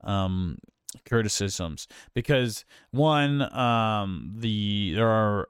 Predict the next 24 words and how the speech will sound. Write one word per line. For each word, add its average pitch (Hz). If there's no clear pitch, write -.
uh, 104
more 165
than 160
one, 131
uh, 95
special 135
needs 117
actors, 117
um, 101
in 117
this 110
movie, 110
and 104
they 107
are 110
not, 104
uh, 110
portrayed 156
well. 156
Uh, 123
not, 135
like, 113
not 113
portrayed, 110